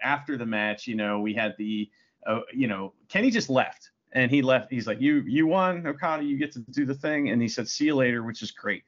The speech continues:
So now he's out of our mind. We get more kind of, uh, stuff between Okada and Shingo to end. And I just, I don't know, man. It was really great to see, you know,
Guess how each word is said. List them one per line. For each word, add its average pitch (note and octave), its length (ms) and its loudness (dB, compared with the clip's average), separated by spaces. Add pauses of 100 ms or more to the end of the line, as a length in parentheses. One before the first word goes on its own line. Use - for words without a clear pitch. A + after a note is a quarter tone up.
(180)
So - 120 -4
now A#2+ 140 2
he's A#2+ 160 -4
out A2+ 140 2
of A2+ 80 -4
our A2 80 -2
mind. A2+ 400 -2
We A#2 100 -4
get G#2 180 -4
more A2+ 240 0
kind G#2+ 280 -6
of, G2+ 160 -8
uh, F#2 240 -4 (260)
stuff - 340 -2
between A2+ 380 -4
Okada G#2 400 0
and F#2+ 160 -6
Shingo G#2+ 540 -2
to - 180 -10
end. G2+ 400 -2 (480)
And G2+ 400 0 (340)
I C3 140 4
just, C3+ 360 -8 (340)
I D3+ 120 0
don't F3 120 0
know, F3+ 100 4
man. B2+ 220 4
It - 20 0
was C3 180 0
really E3+ 220 4
great D#3+ 300 2
to B2+ 80 -2
see, C3+ 480 2 (380)
you C3 140 4
know, A2 460 0